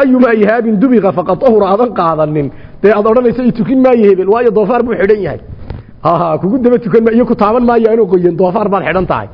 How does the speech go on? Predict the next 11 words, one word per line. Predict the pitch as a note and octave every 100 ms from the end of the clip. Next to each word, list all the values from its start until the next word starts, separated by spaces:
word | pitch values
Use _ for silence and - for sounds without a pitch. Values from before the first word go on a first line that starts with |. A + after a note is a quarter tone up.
| - - - -
Wax | G3 E3
doofaar | F3 E3+ G3+ F#3+ F3+ F3+ D#3+
laga | F#3+ A3
sameeyey | E3+ D3+ C#3 C#3+ C3 - - -
ayaad | - F#3+ -
xidhan | E3 D#3+
tahay. | C3 G2+ - - - - - - - - - - - - -
Waxaynu | - G3+ A#3+ A#3
haynaa | G3+ G#3 F#3+
xadiidkaa | G3+ G#3+ B3+ - B3+
cumuumkiisii, | A3 A#3 C4+ A3+ B3 G3 - C#3+